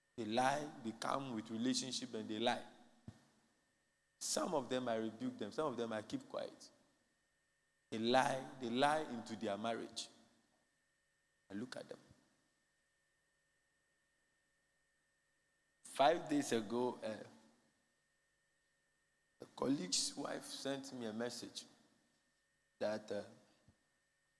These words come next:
they have an issue. Serious issue.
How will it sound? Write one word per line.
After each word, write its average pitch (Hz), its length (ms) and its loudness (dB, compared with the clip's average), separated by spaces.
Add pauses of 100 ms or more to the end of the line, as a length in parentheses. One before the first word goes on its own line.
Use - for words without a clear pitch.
(280)
they 110 100 0
have 120 220 10
an 113 160 0
issue. - 260 2 (2000)
Serious 147 560 0
issue. 113 280 -4